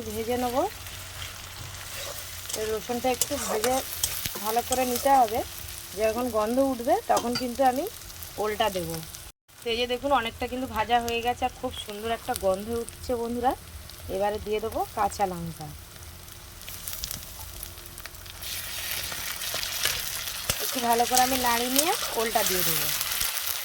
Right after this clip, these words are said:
আর এই যে ওলটা আমি দিয়ে দিচ্ছি।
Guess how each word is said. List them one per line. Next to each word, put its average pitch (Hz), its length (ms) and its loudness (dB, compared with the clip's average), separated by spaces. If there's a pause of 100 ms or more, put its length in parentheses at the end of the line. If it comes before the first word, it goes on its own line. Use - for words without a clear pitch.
(1000)
আর 208 80 4 (100)
এই 214 120 -6
যে 269 80 2 (320)
ওলটা 208 300 0
আমি 240 120 -4 (100)
দিয়ে 214 220 -2
দিচ্ছি। - 320 -8